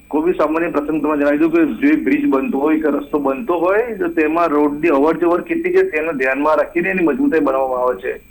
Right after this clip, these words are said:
આ પચાસ વર્ષ જૂના બ્રિજમાં વર્ષો પહેલા વાહનની અવર જવર ઓછી હતી, અત્યારે એના પર મોટી અને અનેક ગણા વાહનો અવર જવર કરે છે. તેના કારણે બ્રિજની જે ક્ષમતા હતી,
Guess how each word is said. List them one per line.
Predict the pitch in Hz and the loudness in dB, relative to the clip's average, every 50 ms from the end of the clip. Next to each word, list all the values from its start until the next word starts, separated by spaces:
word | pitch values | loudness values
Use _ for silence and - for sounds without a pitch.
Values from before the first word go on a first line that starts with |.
| _ - - - - - - _ _ - | _ -20 -20 -20 -20 -20 -20 _ _ -4
આ | - | -2
પચાસ | - - 175 - 226 226 214 214 | -2 0 0 0 0 0 2 2
વર્ષ | 214 214 208 175 | 2 2 2 0
જૂના | 170 196 196 208 208 | -2 0 0 0 0
બ્રિજમાં | 180 143 156 165 165 - 190 196 185 | 0 0 0 0 2 2 2 2 4
વર્ષો | 165 160 156 - 190 196 | 2 2 2 2 0 2
પહેલા | 185 190 185 180 180 | 2 2 2 4 4
વાહનની | 185 180 175 170 156 139 151 165 175 180 185 | 4 2 2 0 0 0 0 0 0 0 0
અવર | 180 165 170 170 | 2 2 2 2
જવર | 165 160 170 175 170 | 2 2 2 2 2
ઓછી | 160 156 151 - - 170 | 2 0 0 0 -2 -2
હતી, | - - 170 | -2 0 -2
અત્યારે | 170 151 - - 165 160 170 | -2 -2 0 -2 0 0 0
એના | 165 160 160 165 160 160 156 156 | 0 0 0 0 0 0 0 0
પર | 156 143 165 165 | 0 0 0 0
મોટી | 156 143 139 - - 175 170 | 0 -2 -2 0 2 2 0
અને | 151 - - - - 160 170 190 | 0 -2 -4 -2 0 0 2 0
અનેક | 185 185 185 214 214 170 | 0 0 0 2 2 2
ગણા | 180 185 185 | 2 2 2
વાહનો | 180 170 151 151 156 170 | 2 2 2 2 2 2
અવર | 170 165 156 151 151 160 160 | 2 4 4 2 2 2 2
જવર | 147 156 156 156 156 | 2 2 2 2 2
કરે | 147 151 156 156 160 185 | 0 0 -2 0 0 -2
છે. | 180 147 | -2 -2
તેના | 160 160 165 165 | -2 -2 -2 -2
કારણે | 151 156 160 160 165 175 180 | -2 -2 -2 0 0 -2 -4
બ્રિજની | 170 135 127 135 135 120 - 160 165 165 | -4 -4 -4 -4 -4 -4 -6 -6 -6 -6
જે | 151 135 131 151 156 151 | -6 -4 -2 -2 -2 0
ક્ષમતા | 139 143 139 139 135 - 156 160 | 0 -2 -2 -2 -2 -2 -2 0
હતી, | 165 156 156 208 233 247 233 - | 0 -2 -2 -4 -4 -4 -6 -10